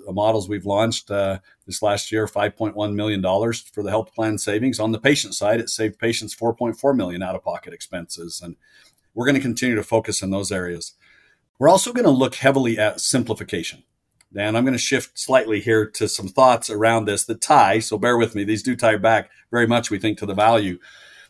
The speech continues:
But one of the areas we're focusing on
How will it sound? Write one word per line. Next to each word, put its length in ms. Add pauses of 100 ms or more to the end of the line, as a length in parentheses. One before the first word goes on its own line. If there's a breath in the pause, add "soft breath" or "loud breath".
But 400
one 220
of 120
the 120
areas 380
we're 140
focusing 520
on 400